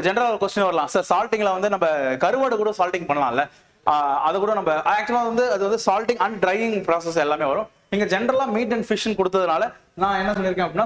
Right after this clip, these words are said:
ஸ்மோக்கிங். general-ஆ ஸ்மோக்கிங் தான் meat and fish எல்லா, ஆஹ், ஒரு overall term-ல வர்றப்போ வந்து பாத்தீங்கன்னா, நமக்கு ஸ்மோக்கிங் தான் கரெக்டான ஆன்சரா இருக்கும். So, எப்பவுமே வந்து, ஆஹ், லாஸ்ட் கொஸ்டின்ஸ் கூட பாத்தீங்க அப்படின்னா, ரெண்டு மூணு கான்ட்ரவர்சிஸ் இருந்துச்சு.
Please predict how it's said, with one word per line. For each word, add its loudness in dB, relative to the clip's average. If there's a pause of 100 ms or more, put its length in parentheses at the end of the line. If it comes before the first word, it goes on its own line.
ஸ்மோக்கிங். 0 (160)
general-ஆ 2
ஸ்மோக்கிங் -2
தான் 0 (140)
meat 0
and -4
fish 0
எல்லா, 2 (380)
ஆஹ், 2
ஒரு 2
overall 0
term-ல 2 (100)
வர்றப்போ 0 (120)
வந்து -2
பாத்தீங்கன்னா, 0
நமக்கு -4
ஸ்மோக்கிங் 0
தான் -2
கரெக்டான -2
ஆன்சரா 0
இருக்கும். -8 (260)
So, 4 (100)
எப்பவுமே 0
வந்து, -2 (420)
ஆஹ், 2 (120)
லாஸ்ட் -2
கொஸ்டின்ஸ் 0
கூட -2
பாத்தீங்க 0
அப்படின்னா, 0
ரெண்டு -2
மூணு -4
கான்ட்ரவர்சிஸ் 0
இருந்துச்சு. -2